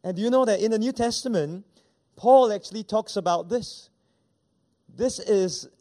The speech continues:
not any old tree, it's an olive tree. And it says, "Because of your faith as Gentiles,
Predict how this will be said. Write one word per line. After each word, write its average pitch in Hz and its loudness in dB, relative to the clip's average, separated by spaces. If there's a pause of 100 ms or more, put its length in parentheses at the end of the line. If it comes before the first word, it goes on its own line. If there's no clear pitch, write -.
(100)
not 208 -2
any 208 -2
old 208 0
tree, 277 -8
it's 147 -8
an 175 0
olive 185 0
tree. 226 -10 (1120)
And 190 -2
it 185 -4
says, 220 4
"Because 220 -2
of 208 -2
your 202 0 (240)
faith - -4 (480)
as 160 -4
Gentiles, 196 -4